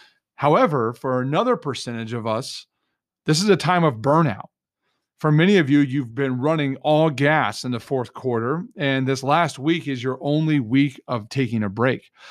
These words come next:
Some of you are suffering because of financial loss. Maybe it's a job loss. Maybe it's a change in your financial situation. Maybe it is a change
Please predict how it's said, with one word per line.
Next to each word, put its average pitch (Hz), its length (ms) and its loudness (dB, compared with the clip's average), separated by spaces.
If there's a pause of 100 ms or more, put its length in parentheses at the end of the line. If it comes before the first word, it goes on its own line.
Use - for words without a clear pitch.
(240)
Some 202 200 2
of 196 140 2
you 202 160 2
are 156 100 2
suffering 143 680 -6
because 123 340 -8
of 131 180 -2
financial 131 640 -4
loss. 120 680 -4
Maybe 123 320 -2
it's 127 100 -6
a 120 80 -6
job 139 400 0
loss. 107 400 -4
Maybe 135 400 2
it's 120 140 -2
a 113 80 -8
change 131 840 -4 (320)
in 139 100 -4
your 135 120 0
financial 135 400 0
situation. 131 640 0
Maybe 170 340 2
it 160 60 0
is 143 160 -4
a 131 80 -6
change 143 720 -4